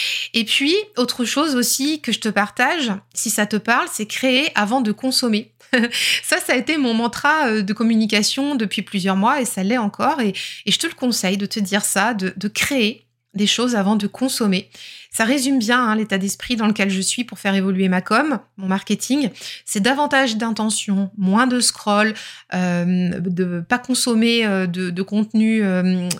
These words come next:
euh, sur les réseaux sociaux dans le vide, mais même aussi en podcast, c'est pareil, hein. Enfin, euh, moi, j'écoute énormément de podcasts, mais des fois, il y a des podcasts, enfin, c'est, c'est un peu moins le cas avec les podcasts parce que je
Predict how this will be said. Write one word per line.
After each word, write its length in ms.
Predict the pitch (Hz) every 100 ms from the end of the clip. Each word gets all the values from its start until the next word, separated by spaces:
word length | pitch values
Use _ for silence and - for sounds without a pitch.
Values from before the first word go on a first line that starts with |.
| -
euh, 80 | 180
sur 160 | - 202
les 80 |
réseaux 220 | 190 190 202
sociaux 320 | 220 - 214
dans 120 | 208
le 100 | 208
vide, 360 | 202 220 240 190 - - -
mais 140 | 185 214
même 240 | 285 277
aussi 340 | 247 - 277 -
en 100 | 196
podcast, 480 | 233 233 269 269 -
c'est 180 | - -
pareil, 360 | 202 220 226
hein. 60 | 185
Enfin, 440 | 185 180 175 175
euh, 40 | 180
moi, 140 | 190
j'écoute 280 | 208 202 -
énormément 360 | 202 196 190 190
de 60 |
podcasts, 540 | 190 190 - 180 233 -
mais 100 | 175
des 100 | 185
fois, 380 | 226 254 240 180 - - - - _
il 40 |
y 20 | 190
a 40 |
des 120 | 190
podcasts, 520 | 190 190 - 247 247 202
enfin, 220 | 180 196
c'est, 180 | - -
c'est 100 | 190
un 60 |
peu 100 | 190
moins 120 | 202
le 60 | 208
cas 100 | 233
avec 180 | 220 208
les 100 | 214
podcasts 380 | 220 214 262 -
parce 140 | -
que 120 | -
je 140 | 180